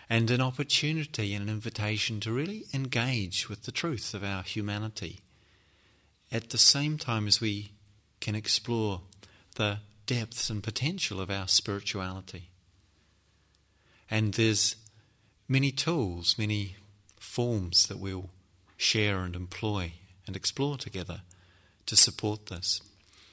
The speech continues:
But it's something that's really founded on a universal element. To me, it seems a universal element of human life.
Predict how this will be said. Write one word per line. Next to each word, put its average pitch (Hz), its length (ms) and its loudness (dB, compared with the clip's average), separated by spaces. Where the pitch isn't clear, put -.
But 143 140 6
it's - 520 6
something 220 380 4
that's 175 240 0
really 156 180 6
founded 139 560 2
on 104 220 -4
a 147 60 0
universal 117 920 4
element. 107 640 -2
To - 100 -2
me, 117 160 2
it 110 80 2
seems 104 240 4
a 104 60 0
universal 101 760 -2
element 104 400 -4
of 98 120 -8
human 95 340 -4
life. 92 360 -8